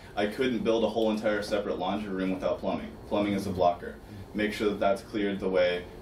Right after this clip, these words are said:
and then understand the timeline of when that plumbing can happen and when the electricals can happen to be able to implement the final project. So why buy a dryer in month one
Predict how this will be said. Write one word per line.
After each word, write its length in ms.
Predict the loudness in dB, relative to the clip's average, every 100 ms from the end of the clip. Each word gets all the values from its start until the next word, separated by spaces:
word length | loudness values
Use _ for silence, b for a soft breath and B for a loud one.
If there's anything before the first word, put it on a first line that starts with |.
| 0
and 120 | 4
then 100 | 6
understand 420 | 4 2 -2 -2
the 40 | -2
timeline 420 | -2 0 0 -2 -4
of 200 | -6 -4
when 180 | -2 2
that 240 | 2 0
plumbing 280 | -2 -2 -2
can 100 | -4
happen 460 | -2 -2 0 0
and 220 | 0 0 2
when 100 | 2
the 80 | 2
electricals 540 | 0 -2 -6 -4 -4
can 140 | -4
happen 420 | 0 0 0 -4 -6 B B B
to 100 | -2
be 160 | 2 4
able 220 | 4 2 -2
to 320 | -2 -2 -4 -8 -4
implement 340 | -4 -2 -2
the 60 | -2
final 260 | 0 0
project. 460 | 2 2 2 -2 -6 B B B
So 120 | 4
why 240 | 4 4 2
buy 200 | 2 0
a 80 | 0
dryer 440 | 0 2 2 0
in 120 | -4 -4
month 240 | -8 -2
one 400 | 0 0 0 -6